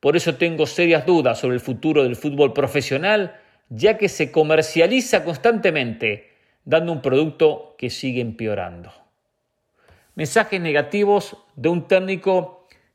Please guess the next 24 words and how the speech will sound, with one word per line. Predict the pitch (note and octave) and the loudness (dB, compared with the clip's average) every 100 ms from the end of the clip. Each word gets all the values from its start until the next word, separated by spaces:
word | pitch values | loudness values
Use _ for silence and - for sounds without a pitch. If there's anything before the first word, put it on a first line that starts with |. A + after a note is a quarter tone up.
| - | -6
que | F#3 | -2
está | C4 | 0
entre | C4 A3 | 0 0
los | F#3+ | 0
mejores | F3+ A3+ G3+ | 4 4 4
del | G3+ | 0
mundo, | B3 C4 A#3 - | 0 2 2 0
sí, | - B3+ | -4 -4
por | A#3+ G3 | 0 -2
su | - | 0
manera | E3+ F#3+ A#3+ G3+ | -2 0 2 2
de | D#3+ | 0
trabajar, | E3 C3+ D3 - F#3 B2 F#2+ - _ _ _ _ | 0 2 2 2 2 2 -4 -14 _ _ _ _
pero | D#3 D#3+ | -2 0
que | D3 | 0
su | D3+ F3+ | -4 -2
mensaje | F3 A3 G#3+ F#3 | -2 0 -2 -2
no | |
es | F3+ | -4
el | E3 | -2
correcto | D#3+ D#3 F3+ C#3+ | 2 2 2 -2
en | C#3+ | -4
muchas | C#3+ B2+ | -6 -6
ocasiones. | A#2+ B2+ - A#2+ G2 F2+ F2 | -2 -4 -2 -6 -6 -10 -14